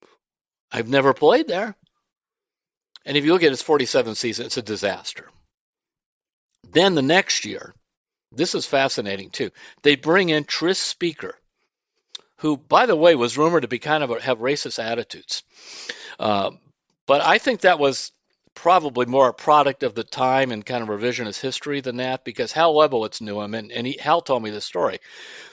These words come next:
So Speaker comes in, and they assigned Speaker, who was a great center fielder in the nineteen twenty Indians and then, to teach Doby to play the outfield.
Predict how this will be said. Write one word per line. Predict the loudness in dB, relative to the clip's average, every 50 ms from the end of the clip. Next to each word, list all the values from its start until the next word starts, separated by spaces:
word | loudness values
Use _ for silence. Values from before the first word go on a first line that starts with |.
| _ -6
So | 0 2 4 4 2 0 _ _ _ _ -20 -20 _ _ _ _ -18 -12
Speaker | -10 -8 -6 -2 -2 -2 0 0 -2
comes | 0 0 0 0 -2 -4
in, | -10 -12 -12 -16 -20 -20 _ _ _ _ _ _ _ -20 _ _ -20 _ _ -4
and | -2 0 0
they | 0
assigned | 0 0 0 0 0 0 0 -2
Speaker, | -6 -6 -4 -6 -4 -4 -2
who | -2
was | -2 -2 -2
a | -4
great | -4 0 0 0 0 0
center | -2 -2 -2 -2 -4 -6
fielder | -8 -6 -6 -4 -2 0 2 2
in | 0 0
the | -4 -8 -8
nineteen | -6 -4 -4 -4 -4 -6 -10 -8
twenty | -4 -4 -4 -2 -2 -2 -4
Indians | -4 -4 -4 -6 -6 -6
and | -10 -10 -10
then, | -10 -10 -10 -12 _ -20 _ _ _ _ -4
to | -4 -4
teach | -2 -2 -4 -4 -4 -6 -2 2
Doby | 4 6 6 6 4 2 -2
to | -4 -4
play | -2 0 2 2 2
the | 2 0 -2
outfield. | -2 -2 -4 -6 -6 -10 -10 -12 -14